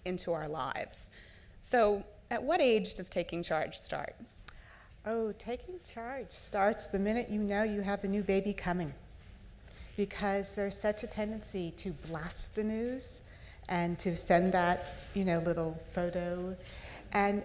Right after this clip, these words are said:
Speaker 2: it's a, it's really a moment of reflection, like, how do you want to stay connected to your child? And you made the beautiful point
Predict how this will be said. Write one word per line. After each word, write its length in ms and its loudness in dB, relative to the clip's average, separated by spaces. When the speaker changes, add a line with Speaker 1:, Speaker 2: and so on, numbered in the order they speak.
Speaker 2:
it's 220 2
a, 100 2
it's 220 2
really 260 2
a 60 0
moment 380 0
of 120 -2
reflection, 520 -2
like, 160 -4
how 240 -2
do 100 -4
you 160 4
want 220 0
to 40 -4
stay 240 -2
connected 420 -4
to 120 -8
your 100 -4
child? 500 -6
And 140 2
you 120 6
made 240 4
the 60 0
beautiful 320 2
point 400 -2